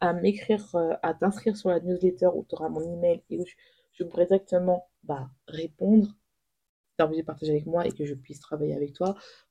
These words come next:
par rapport de manière, t'as juste à m'envoyer et je te dirai, euh, les réponses. Ça n'engage à rien. Donc, la première question que j'aimerais te poser, c'est quand tu as ces pensées négatives, que, qu'est-ce que tu fais ?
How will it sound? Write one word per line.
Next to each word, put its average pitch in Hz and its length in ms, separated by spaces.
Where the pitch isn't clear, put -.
par 160 120
rapport 170 360
de 175 300
manière, 165 380
t'as 151 120
juste 202 180
à 233 40
m'envoyer 170 720
et 151 60
je 151 80
te - 80
dirai, 147 460
euh, 135 80
les 143 80
réponses. 139 560
Ça 160 120
n'engage 147 300
à 147 60
rien. 147 320
Donc, 180 180
la 233 140
première 285 260
question 214 300
que 208 80
j'aimerais 156 180
te 156 100
poser, 156 380
c'est 151 320
quand 254 160
tu - 160
as 180 80
ces - 160
pensées 160 280
négatives, 151 540
que, 233 240
qu'est-ce 240 240
que 196 80
tu - 180
fais ? - 280